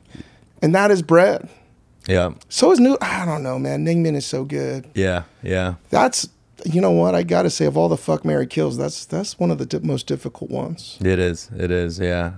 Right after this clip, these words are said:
Speaker 2: No, I mean, even, even what you just said with noodles, though, the cold noodles is not necessarily popular amongst everybody.
Speaker 1: Mm.
Speaker 2: The Western palate is not necessarily used to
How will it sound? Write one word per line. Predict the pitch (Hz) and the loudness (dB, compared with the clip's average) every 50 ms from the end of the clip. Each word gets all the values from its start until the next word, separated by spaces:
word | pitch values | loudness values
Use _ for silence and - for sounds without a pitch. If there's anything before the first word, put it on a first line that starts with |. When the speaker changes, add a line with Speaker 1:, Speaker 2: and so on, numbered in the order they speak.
| 95 101 | -10 -6
Speaker 2:
No, | 98 101 101 | -4 -2 -2
I | 101 101 107 | 0 -2 -2
mean, | 104 110 110 110 110 | -2 -2 -4 -2 -2
even, | 135 156 151 143 | -2 -2 -2 -2
even | - 127 127 143 156 | -2 -2 -2 0 0
what | 175 180 180 - | 0 0 -2 -2
you | 190 | -4
just | 196 147 - - | -6 -6 -4 -2
said | 175 165 151 143 | -2 0 0 2
with | 110 107 104 | 2 0 0
noodles, | 98 101 113 127 117 107 98 92 | 2 0 2 2 2 0 0 -2
though, | 95 92 90 87 87 | -2 -2 -2 -2 -2
the | 82 - | -4 -8
cold | - - - 127 151 143 | -8 -6 -4 -2 -2 -2
noodles | 151 143 131 110 101 95 95 87 - - - - - - - - | 0 0 2 2 2 0 0 -2 -6 -10 -14 -20 -20 -20 -12 -6
is | - 117 117 | -4 -2 0
not | 170 180 - | 0 0 0
necessarily | - - - - - 139 117 | 0 0 0 2 2 2 2
popular | - - - - 123 131 - 117 117 101 95 | 2 0 0 2 2 2 2 0 0 0 2
amongst | 92 92 92 90 87 - - | 2 0 0 -2 -4 -6 -6
everybody. | - 98 104 110 98 - - - - - - - - - | -6 -4 -2 -2 -4 -4 -6 -8 -8 -8 -10 -12 -12 -10
Speaker 1:
Mm. | - 156 151 151 151 98 95 - | -8 -6 -4 -2 -2 -2 0 2
Speaker 2:
The | 107 | 4
Western | 107 117 135 - - 151 123 | 4 4 4 2 -2 -2 0
palate | 123 123 117 110 104 95 | 2 2 4 4 2 2
is | 85 | 0
not | 95 95 92 87 - - | 0 -2 -2 -4 -6 -6
necessarily | - 92 90 - - - 90 87 | -4 -4 -2 -2 -2 -2 -2 0
used | 87 85 92 104 - - - | 0 0 0 -2 -4 -4 -4
to | - 85 82 82 80 80 80 | -2 0 0 0 -2 -4 -8